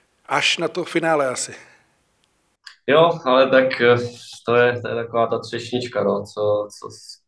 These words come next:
Speaker 2: je to hrozně těžký vyhrát, vyhrát titul a, a ne vždycky se to podaří a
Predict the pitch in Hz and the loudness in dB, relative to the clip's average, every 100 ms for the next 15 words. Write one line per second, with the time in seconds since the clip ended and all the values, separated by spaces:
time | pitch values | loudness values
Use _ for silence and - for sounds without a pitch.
0 | - 110 120 117 117 117 117 - 110 104 | -6 4 6 6 4 2 0 -6 -4 0
1 | 104 101 101 104 104 104 107 104 101 104 | 2 2 0 -2 0 2 2 0 -4 0
2 | 110 107 101 - _ _ _ _ _ - | 4 4 2 -4 _ _ _ _ _ -8
3 | 107 104 104 101 - 101 101 101 101 107 | -4 -2 -4 -6 -12 -10 -8 -8 -12 -8
4 | 107 104 104 104 104 101 107 107 90 | -4 -2 -2 0 0 0 0 -2 -2